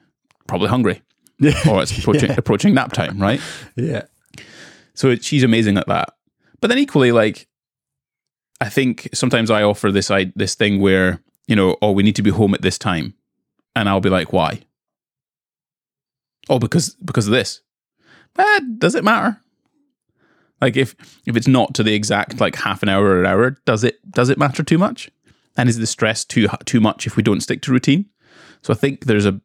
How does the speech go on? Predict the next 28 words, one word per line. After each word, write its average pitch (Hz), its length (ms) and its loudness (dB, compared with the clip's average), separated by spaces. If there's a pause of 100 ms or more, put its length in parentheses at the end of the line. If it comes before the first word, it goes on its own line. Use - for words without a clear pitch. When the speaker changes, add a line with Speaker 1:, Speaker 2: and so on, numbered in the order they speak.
(120)
Speaker 1:
level 98 440 2
of - 120 -2
balance 82 340 -2
with 90 80 -8
that - 180 -4
where 98 120 0
we 92 100 2
kind 104 180 0
of, 90 220 -4 (500)
I 107 540 2 (100)
like 117 300 0
routine, 104 500 0 (280)
it's - 120 -12
helpful, 107 560 -2 (680)
but 117 100 2
at - 40 -2
the 101 60 -4
same 104 220 -2
time, 98 320 0
perhaps 98 400 -4
recognize 95 480 0
outside 92 380 -2
of 90 100 -2
when 95 180 2
we're 90 120 2
probably 95 400 0
being 87 300 2
too 95 480 0